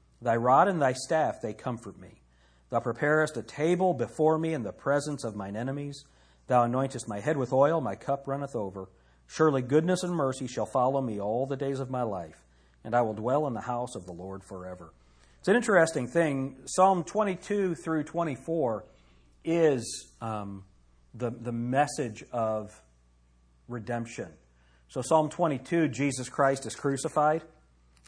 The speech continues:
Look at verse one. "My God, my God, why hast thou forsaken me?" And all of the crucifixion is identified in Psalm twenty-two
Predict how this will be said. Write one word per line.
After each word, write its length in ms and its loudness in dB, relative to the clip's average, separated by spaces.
Look 140 -2
at 80 -4
verse 220 -4
one. 260 0
"My 100 2
God, 300 6
my 120 2
God, 280 2
why 160 -2
hast 240 -6
thou 160 -2
forsaken 520 -8
me?" 220 -8
And 440 -2
all 580 8
of 120 6
the 80 0
crucifixion 800 0
is 140 -6
identified 680 -6
in 80 -14
Psalm 220 -10
twenty-two 460 -14